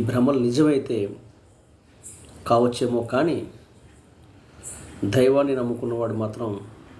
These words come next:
మీలాంటి వాళ్ళు చేసిన పాపాలకు శిక్ష పడుతుందని మాత్రం ఖచ్చితంగా నమ్ముతాడు. మరీ ముఖ్యంగా ఇప్పుడు నేను చెప్పాలనుకుంటుంది, వీళ్ళని మోస్తున్న,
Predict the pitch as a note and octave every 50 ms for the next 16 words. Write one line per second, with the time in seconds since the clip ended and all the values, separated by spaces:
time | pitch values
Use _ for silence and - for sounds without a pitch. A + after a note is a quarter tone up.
0 | - - - - - - - - - - - - - - - - - - - -
1 | - - - - - - - - - - - - - - - - - - - -
2 | - - - - - - - - - - - - - - - B2 C3 C3 B2 B2
3 | A#2+ A#2+ B2+ B2 A#2+ A#2+ A2+ A2 G#2 - - - - - - - - - C#3+ C3
4 | - B2 A#2+ A2+ G2+ G2 - - - - - - - - C3 C3 B2+ - - C#3+
5 | C#3 C3+ - - G#2+ G2+ - - - - - - - - C3 A#2+ - C#3 B2 B2
6 | A#2+ A#2 A2 G#2+ A2 A#2+ A#2 G#2 F#2+ - - - - - - - - - - -
7 | - C3 B2 - - - B2 A#2+ A#2+ A2 G#2 G#2+ G#2+ G2+ G2+ F2+ E2 - - -
8 | - - - - - - - - - - - - - - - - - - - -
9 | - - - - - - - - - - - - - - - - - - - -
10 | - - - - B2+ C3+ D3 D#3 D3+ D3 - - D#3 D3 D3 C#3 C#3 C#3 B2+ C3
11 | B2+ B2 - B2 A#2+ - - C3 B2+ A#2+ B2 B2 A#2 B2 A#2+ A#2+ C3 B2 A2 A2
12 | G#2+ - - - - - - - - - - - - - - - - - - -
13 | - - - - - - - - - - - - - - - - - - - -
14 | - - - - - - - - - - - - - - - - - B2+ D3 D3
15 | D3 C#3+ C3+ C3 C3+ C3 C3+ - - B2+ A#2